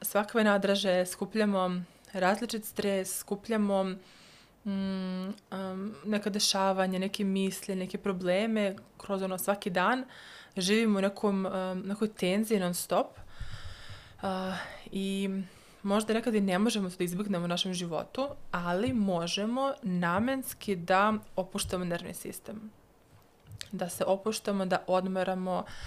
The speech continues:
a, pritom moram da kažem da gledanje serije nije baš odmaranje nervnog sistema, zato što, mm, i dalje mozak razmišlja i dalje je uključen u tu tenziju koja se dešava, ono, na ekranu,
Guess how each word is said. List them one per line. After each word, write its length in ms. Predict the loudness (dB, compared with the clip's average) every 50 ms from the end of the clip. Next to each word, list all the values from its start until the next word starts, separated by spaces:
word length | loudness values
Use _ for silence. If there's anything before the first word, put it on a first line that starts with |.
| -12 -12 -12 -10 -8
a, 240 | -6 -4 -4 -4 -4 -4
pritom 240 | -6 -4 -4 -2 0
moram 160 | 0 2 2
da 60 | 0
kažem 420 | 0 0 0 0 0 0 0 0 0
da 340 | 0 0 2 0 0 0 -2 -4 -4 -8 -10 -18 -20 -20 -20 -20 -20 -20 -20 _ _ _ _ _ _ _ -6
gledanje 320 | -2 0 2 2 2 0
serije 420 | 0 0 2 2 2 4 4 2 2
nije 240 | 2 2 2 2 2
baš 220 | 2 2 0 0
odmaranje 460 | -2 0 2 2 2 2 2 2 2
nervnog 260 | 2 0 0 0 -2
sistema, 560 | -4 -4 -6 -4 -2 0 0 0 2 0 0 -2
zato 280 | -2 -4 -4 -6 -8
što, 520 | -8 -8 -10 -10 -8 -4 -4 -2 -2 -2 -2
mm, 1040 | -4 -6 -8 -12 -16 -20 -20 -20 -20 -20 -20 _ -20 -18 _ -8 -6 -6 -4 -4 -4 0
i 20 |
dalje 240 | 2 2 4 4 2
mozak 360 | 2 2 2 0 0 -2 -2
razmišlja 500 | -2 -2 -2 0 0 0 -2 -2 0 0
i 120 | 0 2 2
dalje 120 | 2 4
je 60 | 4
uključen 360 | 2 2 2 0 0 2 0 0
u 60 | 0
tu 120 | -2 -4
tenziju 440 | -2 0 2 2 2 2 2 0 -2
koja 160 | -2 -2 -2
se 100 | -2 0
dešava, 440 | 2 4 4 4 4 6 4 4 4
ono, 120 | 2 0
na 80 | 0 -2
ekranu, 460 | 0 2 4 4 4 4 2 0 -2